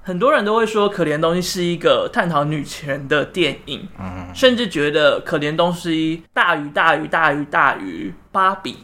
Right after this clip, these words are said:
Speaker 2: 然后很多人拿这两部比较。
Speaker 1: 对，但我其实没有那么觉得这两部适合比较。
Speaker 2: 然后的确。
Speaker 1: 因为《芭比》其实到最终，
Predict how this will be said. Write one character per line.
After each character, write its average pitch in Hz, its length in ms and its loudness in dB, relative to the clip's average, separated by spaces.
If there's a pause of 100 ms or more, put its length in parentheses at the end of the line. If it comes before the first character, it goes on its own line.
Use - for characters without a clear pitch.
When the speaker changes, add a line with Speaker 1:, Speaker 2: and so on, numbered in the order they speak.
(140)
Speaker 2:
然 95 120 -6
后 104 180 -2
很 101 180 -4
多 120 120 0
人 110 100 0
拿 92 160 0
这 117 140 -4
两 87 260 -2
部 95 220 -10
比 - 80 -14
较。 226 60 2
Speaker 1:
对， 185 480 2
但 294 140 2
我 320 80 2
其 196 160 -4
实 160 160 -2 (160)
没 185 300 -2
有 233 140 4
那 220 80 0
么 190 100 2
觉 135 220 -4
得 139 100 -4
这 185 140 -4
两 143 180 2
部 151 140 -8
适 160 240 -4
合 - 260 -8
比 - 220 -16
较。 - 200 0 (140)
Speaker 2:
然 82 100 -12
后 85 140 -10
的 80 160 -16
确。 - 180 -14 (160)
Speaker 1:
因 262 120 -2
为 285 80 2
《芭 254 240 -2
比》 202 120 -2
其 156 220 -6
实 156 220 -2
到 185 280 0
最 170 300 -4
终， 156 560 -2